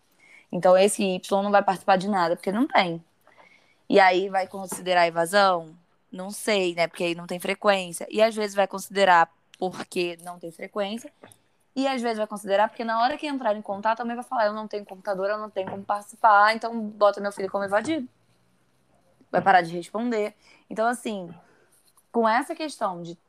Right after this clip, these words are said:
termos muitos locais, com diversos modelos, com diversas formas de reagir a esses modelos, pode ser que a gente teve a saída real dos alunos porque não acompanharam o modelo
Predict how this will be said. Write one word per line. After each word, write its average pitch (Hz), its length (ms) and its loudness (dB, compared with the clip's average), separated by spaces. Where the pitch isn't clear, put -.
termos 202 360 -4
muitos 185 760 -2
locais, 214 760 2
com 170 240 -8
diversos 196 1000 0
modelos, 196 920 4
com 190 160 0
diversas 185 520 2
formas 202 720 4
de 175 140 -2
reagir 170 460 2
a 165 60 0
esses 160 180 -10
modelos, 175 640 0
pode 202 240 2
ser 175 140 0
que 175 400 -2
a 185 100 4
gente 170 220 -2
teve 175 240 4
a 170 40 6
saída 180 440 4
real 196 260 0
dos 160 160 -4
alunos 160 320 0
porque - 140 -4
não 170 120 0
acompanharam 175 460 -2
o 165 40 -4
modelo 160 460 0